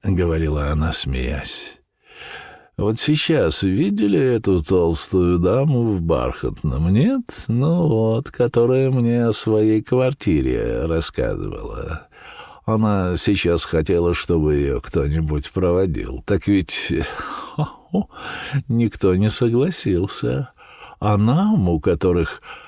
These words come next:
рожица смазливая, стоит только захотеть, и все побегут. Вот вы, например, э, пошли бы её провожать?" "А где она живёт, эта ваша дама?"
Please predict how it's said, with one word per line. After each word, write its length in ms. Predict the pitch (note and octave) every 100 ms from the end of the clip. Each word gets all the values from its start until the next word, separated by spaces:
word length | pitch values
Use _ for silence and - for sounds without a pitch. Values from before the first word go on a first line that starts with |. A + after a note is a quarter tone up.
| -
рожица 760 | - G2 G2 E2+ D#2 D2+ - G2+
смазливая, 1000 | - - A2 G2+ G2+ F#2+ D2+ C#2 C2 D2+
стоит 600 | - - A3 A3 F#3+ - -
только 320 | B2 - G2+
захотеть, 720 | F#2 F2 F#2+ F#2 B2 A2+ -
и 60 | -
все 300 | - - -
побегут. 640 | - - C#2+ C2 D2 - - - -
Вот 200 | E3 F3+
вы, 140 | E3 D#3
например, 540 | D3 D3 D3 D3 C#3 - - - -
э, 220 | A#2+ B2+
пошли 440 | D3+ E3 - A3
бы 160 | G#3+ C#3
её 280 | G2+ F2+ E2+
провожать?" 880 | G#2 F#2 E2+ E2 B1+ - - - - _ _ _ _ _ _ -
"А 400 | B1+ C2+ C2+ B1 C#2 C2+ - -
где 640 | G#2 E2+ E2 E2 E2 F#2+
она 240 | D#2 D2 D2+
живёт, 400 | D#2+ D2+ C2 A#1+
эта 200 | - B1
ваша 440 | A1+ - B1 A1+
дама?" 380 | D2+ C2+ A#1+